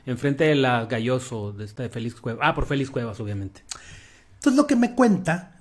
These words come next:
Speaker 2: pues, es que Alison, pues, lamentablemente, eh, pues, <clears throat> lo que más le afectaba, según me platican, era este peso encima de que era el sostén de la familia.
Speaker 1: Pues,
Speaker 2: Es
Speaker 1: los
Speaker 2: decir,
Speaker 1: mantenía todos.
Speaker 2: ajá,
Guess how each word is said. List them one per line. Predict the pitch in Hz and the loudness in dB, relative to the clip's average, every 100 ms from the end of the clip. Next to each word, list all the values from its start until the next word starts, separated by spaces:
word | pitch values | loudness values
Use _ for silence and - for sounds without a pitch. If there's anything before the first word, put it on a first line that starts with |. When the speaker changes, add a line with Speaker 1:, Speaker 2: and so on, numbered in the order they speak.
| - | -2
Speaker 2:
pues, | 160 165 | 0 2
es | 156 | 0
que | 190 190 - | 0 0 -2
Alison, | 143 160 185 185 - 180 - - | 0 4 4 2 2 2 0 -4
pues, | 170 160 156 | -2 -2 0
lamentablemente, | 151 147 147 175 175 185 196 190 170 - 160 156 - | 0 0 0 2 4 4 4 4 2 0 -2 -2 -2
eh, | 135 127 123 120 120 - | 0 2 0 0 -2 0
pues, | 156 156 - - | 4 4 2 -2
<clears throat> | |
lo | 170 160 | 0 0
que | - | -2
más | 156 175 202 - | 0 2 0 -2
le | 254 | -6
afectaba, | 196 - - - 135 113 110 - | -2 -2 -2 -2 -2 -2 -6 -8
según | - 123 127 | -4 -2 0
me | 135 | -2
platican, | - 143 143 - 123 123 - - - - | -2 -4 -6 -6 -6 -8 -12 -20 -20 -4
era | 175 185 196 202 | 2 4 4 2
este | 170 185 - 233 | 0 0 0 -4
peso | 226 208 185 - 170 - - - _ - | 0 2 4 2 -4 -8 -14 -20 _ -8
encima | 143 135 - 170 143 147 | -6 -4 -4 -4 -2 -2
de | 131 135 - | -4 -8 -8
que | 143 143 - | -10 -10 -8
era | 160 160 | -4 -2
el | 160 | -2
sostén | 160 131 120 - 170 156 | -2 -6 -8 -4 -2 -2
de | 131 | -2
la | 117 107 | -4 -6
familia. | 113 101 95 98 | -10 -10 -12 -10
Speaker 1:
Pues, | 127 | -10
Speaker 2:
Es | - - - | -12 -16 -2
Speaker 1:
los | 202 180 | 2 4
Speaker 2:
decir, | |
Speaker 1:
mantenía | - 170 123 123 | 4 4 0 -2
todos. | 127 113 - - - | -4 -6 -12 -20 -8
Speaker 2:
ajá, | 139 123 170 | -4 -4 -4